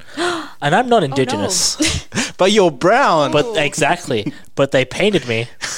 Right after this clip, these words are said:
Speaker 1: like I
Speaker 2: Oh.
Speaker 1: was.
Speaker 2: Oh, no.
Speaker 1: Yeah. It wasn't, like, brown face, but
Speaker 2: No,
Speaker 1: they
Speaker 2: no,
Speaker 1: did,
Speaker 2: but
Speaker 1: like,
Speaker 2: the, the
Speaker 1: yeah.
Speaker 2: markings
Speaker 3: You already,
Speaker 1: Yeah.
Speaker 2: and
Speaker 3: you already
Speaker 2: the
Speaker 3: have a
Speaker 2: paint.
Speaker 3: brown face.
Speaker 1: Exactly.
Speaker 2: <laughs>
Speaker 1: And this one white kid was gonna do it, and then he got to not do it.
Speaker 3: Oh.
Speaker 1: So I had to do it, which was,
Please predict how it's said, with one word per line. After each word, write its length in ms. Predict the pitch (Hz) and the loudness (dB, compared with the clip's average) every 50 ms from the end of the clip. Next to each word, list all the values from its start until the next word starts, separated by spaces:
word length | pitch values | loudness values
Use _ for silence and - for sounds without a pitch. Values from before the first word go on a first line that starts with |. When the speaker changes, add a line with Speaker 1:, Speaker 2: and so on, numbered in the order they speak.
| - | -4
Speaker 1:
like 160 | 120 131 - | -4 -2 0
I 60 | - 339 | 2 2
Speaker 2:
Oh. 240 | 381 403 403 370 330 | 4 4 4 2 0
Speaker 1:
was. 240 | 302 285 254 - - - - - | -2 -4 -6 -8 -10 -10 -4 0
Speaker 2:
Oh, 240 | - 370 427 440 415 | 2 2 4 4 4
no. 460 | 392 427 440 453 415 349 277 220 196 - - | 4 4 4 4 4 2 2 0 -2 -2 0
Speaker 1:
Yeah. 280 | 160 160 151 139 123 117 - - - - - - - | 2 4 4 4 2 0 -2 -8 -12 -12 -12 -6 0
It 80 | 175 185 | 2 2
wasn't, 180 | 208 247 254 247 | 4 4 4 2
like, 140 | 208 165 | 0 0
brown 280 | - 160 143 151 151 147 | 0 0 2 2 2 0
face, 260 | - 135 117 113 - | 0 0 0 0 0
but 60 | 262 | 2
Speaker 2:
No, 80 | 370 359 | 2 2
Speaker 1:
they 100 | 320 285 | 2 2
Speaker 2:
no, 80 | 269 269 | 2 0
Speaker 1:
did, 80 | 262 | 0
Speaker 2:
but 60 | - 254 | 2 0
Speaker 1:
like, 120 | 247 240 | 0 2
Speaker 2:
the, 180 | 254 247 240 240 | 2 2 2 2
the 60 | - | 2
Speaker 1:
yeah. 240 | 135 131 123 120 113 | 2 2 4 4 4
Speaker 2:
markings 260 | - 226 233 220 - | 2 2 0 -2 0
Speaker 3:
You 60 | 151 170 | 2 4
already, 140 | 208 240 - | 4 4 4
Speaker 1:
Yeah. 120 | - - - | 2 0 -2
Speaker 2:
and 80 | - 180 | 0 2
Speaker 3:
you 80 | 196 | 4
already 160 | 226 277 302 | 4 4 2
Speaker 2:
the 40 | 262 240 | 0 -2
Speaker 3:
have 100 | 262 226 | -2 -2
a 20 | |
Speaker 2:
paint. 100 | 208 202 | -2 -2
Speaker 3:
brown 180 | - 113 113 107 | -2 -2 -2 -4
face. 340 | - - 95 95 - - - | -6 -8 -8 -6 -6 -4 -4
Speaker 1:
Exactly. 500 | 131 - - 143 131 123 - - 117 107 - - - 143 | -2 2 2 2 2 0 -4 -4 -2 0 0 0 -2 -4
Speaker 2:
<laughs> 80 | - - 185 - | -2 -2 0 0
Speaker 1:
And 100 | 156 170 | 2 2
this 160 | 196 185 - | 2 2 2
one 180 | 180 240 254 190 | 2 2 2 2
white 240 | 160 170 214 262 - | 0 0 0 -2 -4
kid 140 | - 165 - | -6 -6 -6
was 80 | 135 - | -4 -2
gonna 180 | - 131 123 | 0 0 2
do 140 | - 143 165 | 4 4 4
it, 80 | 208 - | 4 4
and 80 | 180 | 2
then 120 | 175 175 175 | 0 0 0
he 220 | 165 - 233 254 | 2 4 4 4
got 200 | - - 196 190 | 4 4 2 2
to 260 | - - 196 196 196 190 | 2 2 2 2 2 2
not 240 | 175 185 220 - - | 0 0 0 0 0
do 160 | - 247 311 | 2 2 4
it. 200 | 269 143 - - - - - - - - - - - | 4 2 0 -4 -14 -20 -18 -18 -18 -18 -18 -16 -10
Speaker 3:
Oh. 140 | 139 151 143 | -6 -4 -2
Speaker 1:
So 120 | 113 - 175 | 2 2 4
I 100 | - - | 6 4
had 100 | - - | 4 2
to 80 | - | 0
do 160 | - 113 98 98 | -4 -4 -4 -4
it, 160 | 98 - - | -4 -4 0
which 240 | 123 143 143 - - | 0 0 0 2 2
was, 300 | 147 131 - - - | 2 2 2 -2 -4